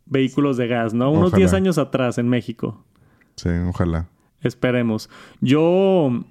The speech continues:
Speaker 1: acabo de comprar una camioneta recientemente y estoy bien emocionado. Es, es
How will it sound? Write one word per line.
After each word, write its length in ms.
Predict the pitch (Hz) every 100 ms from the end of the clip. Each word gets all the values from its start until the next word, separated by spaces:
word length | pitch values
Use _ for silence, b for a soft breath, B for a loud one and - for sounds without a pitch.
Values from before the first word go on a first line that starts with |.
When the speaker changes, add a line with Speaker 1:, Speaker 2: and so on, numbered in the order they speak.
| _ -
Speaker 1:
acabo 320 | 131 127 147
de 60 | 185
comprar 280 | 165 139 143
una 120 | 165
camioneta 560 | 165 139 120 120 170 180
recientemente 680 | 139 127 123 139 131 170 180 _ _ _ _ _ -
y 60 |
estoy 160 | 123 127
bien 80 | 127
emocionado. 560 | 143 135 120 120 127 135
Es, 240 | 127 -
es 560 | - 120 120 - -